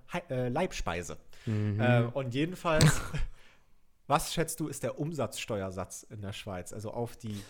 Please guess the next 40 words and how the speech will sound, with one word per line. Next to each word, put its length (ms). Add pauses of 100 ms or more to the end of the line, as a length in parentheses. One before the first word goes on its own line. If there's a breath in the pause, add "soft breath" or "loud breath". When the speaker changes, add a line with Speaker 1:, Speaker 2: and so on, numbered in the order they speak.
(160)
Speaker 1:
auf 160
den 140
Speaker 2:
Oh. 40
Speaker 1:
Bon? 600
In 60
Deutschland 340
sind's 140
ja 80
neunzehn 400
Prozent. 440 (100)
Speaker 2:
Ja, 680
wobei 380
bei, 540 (200)
ich 180
weiß 160
gar 120
nicht, 100
wie 80
das 140
bei 200
Beefy 300
und 60
Carazza 340
ist. 100
Ist 140
das 140
in 80
Deutschland 320
nicht 80
sieben 160
Prozent? 440 (540)
Ich 100
Speaker 1:
In 60
Speaker 2:
kenne 200
den 40
Unterschied 280
Speaker 1:
Deutschland 260
Speaker 2:
nicht. 120
Speaker 1:
wäre 360
das 720